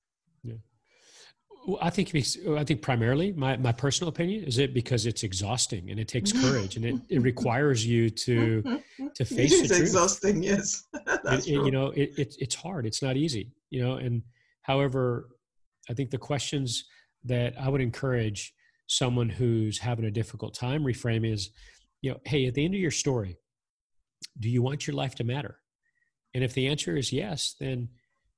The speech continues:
Speaker 1: few things are gonna get you there more than facing the truth of your struggles and mining for the gifts.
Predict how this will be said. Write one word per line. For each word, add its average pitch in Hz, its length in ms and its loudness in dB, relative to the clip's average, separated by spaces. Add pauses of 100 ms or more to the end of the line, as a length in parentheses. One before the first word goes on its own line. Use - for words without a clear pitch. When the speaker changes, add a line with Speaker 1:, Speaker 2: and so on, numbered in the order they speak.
Speaker 1:
few 147 180 0
things 147 300 -2
are 143 60 0
gonna 123 180 2
get 123 260 0
you 143 180 -2
there 104 460 -2 (1000)
more 123 680 4
than 107 360 0
facing 120 720 0
the 104 80 -2
truth 120 460 0
of 101 100 -4
your 104 100 -4
struggles 120 540 -2
and 98 120 -2
mining 113 320 0
for - 180 -10
the 95 120 -6
gifts. - 600 -4